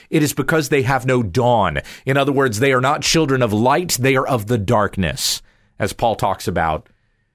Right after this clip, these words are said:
in Ephesians five. Verse twenty-one here, "And they will pass through the land hard-pressed and hungry. And it will be that when they are hungry, they will be angry and curse their king and their God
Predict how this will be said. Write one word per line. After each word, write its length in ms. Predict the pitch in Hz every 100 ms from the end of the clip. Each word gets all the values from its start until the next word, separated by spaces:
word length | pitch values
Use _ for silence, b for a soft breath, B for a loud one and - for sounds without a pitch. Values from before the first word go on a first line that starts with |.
| _ _ _
in 100 | 107
Ephesians 480 | 98 131 117 101 85
five. 680 | - 113 90 - - - _ _ _ _ _ _ _ _ -
Verse 200 | 147 -
twenty-one 460 | 156 143 120 135
here, 300 | 131 113 98
"And 260 | - 113 104
they 160 | 123 143
will 180 | 123
pass 400 | - 120 147 175
through 220 | - 151 143
the 80 |
land 380 | 120 117 113 113
hard-pressed 880 | - - 135 143 127 131 113 - 101
and 100 | 85
hungry. 640 | - 110 101 95 73 - _ _ _ _ _ _ _ _ _ -
And 120 | 117
it 60 | 143
will 160 | 165
be 260 | 127 160 190
that 120 | 160
when 220 | 147 175
they 160 | 180 160
are 80 | 135
hungry, 340 | 180 180 208
they 120 | 160
will 120 | 135 113
be 220 | 120 -
angry 420 | 180 196 208 214
and 140 | 139 -
curse 260 | 165 160
their 180 | 156 123
king 360 | - 202 208 196
and 80 | 143
their 140 | 123
God 500 | 123 170 175 175